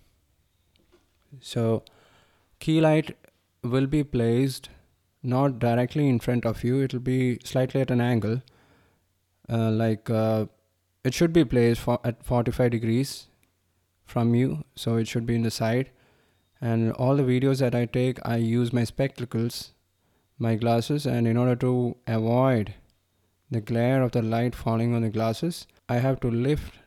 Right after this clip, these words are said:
the light bulbs up slightly higher than my height and then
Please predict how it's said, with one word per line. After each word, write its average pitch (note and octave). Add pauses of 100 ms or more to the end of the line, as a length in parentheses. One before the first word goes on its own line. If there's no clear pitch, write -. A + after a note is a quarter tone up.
(160)
the A#2+
light B2
bulbs A#2 (640)
up B2 (140)
slightly C#3
higher B2+
than B2
my A#2+
height C3+ (520)
and A2+
then C3